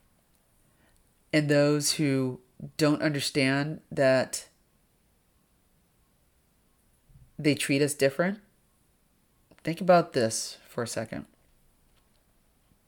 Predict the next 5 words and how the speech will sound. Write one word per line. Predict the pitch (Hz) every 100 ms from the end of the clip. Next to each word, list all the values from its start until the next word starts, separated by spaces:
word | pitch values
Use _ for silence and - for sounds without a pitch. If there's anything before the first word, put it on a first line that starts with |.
| _ - - - - - - - - - _ _ _ _ _ _ _ 151
Do | - 180
you | 170 180 196 202 202 202 208 - _ _ _ _ _ _ _
let | 160 160 -
your | 160
emotions | 156 147 143 143 147 135 135 131 -